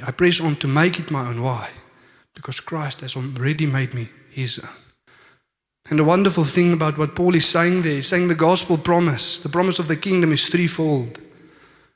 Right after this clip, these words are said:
Christ has already made me his own. The kingdom was established when Jesus Christ was crucified.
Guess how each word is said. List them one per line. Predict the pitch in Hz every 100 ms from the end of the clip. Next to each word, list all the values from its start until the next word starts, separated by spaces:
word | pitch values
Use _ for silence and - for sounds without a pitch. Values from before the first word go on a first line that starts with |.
| _
Christ | - 175 175 -
has | 135 185 185
already | 185 160 156 151
made | 147 156 147
me | 135
his | 160 165
own. | 143 131
The | 131
kingdom | 185 185 175 160 - - - -
was | 127 160 143 107 - - - - _ _ -
established | 131 - 147 127 110 -
when | 143 135
Jesus | 165 175 156
Christ | - 165 139 - - - -
was | 135
crucified. | - 151 156 143 123 - - -